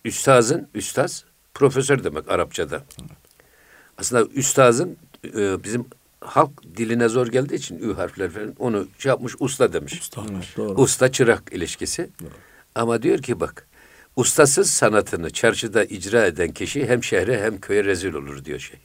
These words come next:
Speaker 2: Evet.
Speaker 1: Mevlana.
Speaker 3: Kazandığı haramdır diyor hocam.
Speaker 1: Haramdır diyor, evet.
Speaker 2: Allah Allah.
Speaker 3: Evet.
Speaker 1: Ustasız kisp, ustasız kazanç haramdır.
Speaker 2: Evet.
Speaker 1: Dolayısıyla bunlar çok önemli şeyler. Hal ilimleri de öyle.
Speaker 2: Hocam, herhalde bu yaptığı işi iyi yapma,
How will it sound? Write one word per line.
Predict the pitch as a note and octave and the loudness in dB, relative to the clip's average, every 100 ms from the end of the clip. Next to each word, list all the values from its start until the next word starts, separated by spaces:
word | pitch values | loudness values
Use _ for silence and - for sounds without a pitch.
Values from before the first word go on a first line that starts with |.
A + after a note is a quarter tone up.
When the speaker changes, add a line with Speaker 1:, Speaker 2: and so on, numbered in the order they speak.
| _ | _
Speaker 2:
Evet. | D2 | -14
Speaker 1:
Mevlana. | D2 D2 C#2 B1+ B1+ _ _ - _ - - | -10 -8 -10 -10 -18 _ _ -20 _ -20 -16
Speaker 3:
Kazandığı | - G#2+ A#2+ C3+ D3 | -8 -2 0 0 0
haramdır | C3 D3+ D#3 G2+ | 4 4 4 0
diyor | - - | -12 -18
hocam. | - _ _ | -20 _ _
Speaker 1:
Haramdır | - E2 B2+ C3+ - | -4 -2 -2 -4 -6
diyor, | F2 | -8
evet. | C2+ | -8
Speaker 2:
Allah | F2+ E2+ D#2+ C#2 | -10 -12 -14 -16
Allah. | C2+ A#1+ - G#2 | -18 -20 -18 -12
Speaker 3:
Evet. | G#2 - - | -12 -10 -6
Speaker 1:
Ustasız | G2+ - G#2 A#2 G2 | -2 0 0 0 -4
kisp, | - C#3 - - _ _ _ _ | -4 -4 -4 -8 _ _ _ _
ustasız | - - G2 - A2 | -12 -4 -4 -4 -8
kazanç | - E2 A#2 C#3 | -6 -6 -6 -8
haramdır. | G#2 G#2 E2+ C#2+ - F2 | -6 -6 -8 -14 -16 -14
Speaker 2:
Evet. | F2+ D#2 - - - - | -12 -14 -20 -20 -16 -2
Speaker 1:
Dolayısıyla | B2+ D3+ D3+ G3 D3+ C#3 | 4 4 2 0 -2 -2
bunlar | C#3 G2+ A#2 _ | -2 -2 -4 _
çok | - C#3+ - | -4 -4 0
önemli | B2+ B2+ C#3 | 0 0 -2
şeyler. | - F#2 D#2+ C#2 _ _ _ _ _ _ _ _ _ | -6 -6 -8 -10 _ _ _ _ _ _ _ _ _
Hal | - E3+ | 2 4
ilimleri | E3+ C#3+ C#3+ C3+ A#2+ | 4 2 2 2 0
de | G2 D#2 | -6 -8
öyle. | D2 - _ - - - _ | -14 -16 _ -20 -20 -20 _
Speaker 2:
Hocam, | D3+ F#3 | -2 0
herhalde | F3+ F3 E3+ D3+ | 2 4 4 2
bu | D#3+ E3 - | 2 2 0
yaptığı | - A2+ C3 C3 E3+ | -4 0 0 2 2
işi | C3+ - | 2 -2
iyi | F#2+ C3 | 2 4
yapma, | B2 - G#2 F2 | 4 2 -4 -4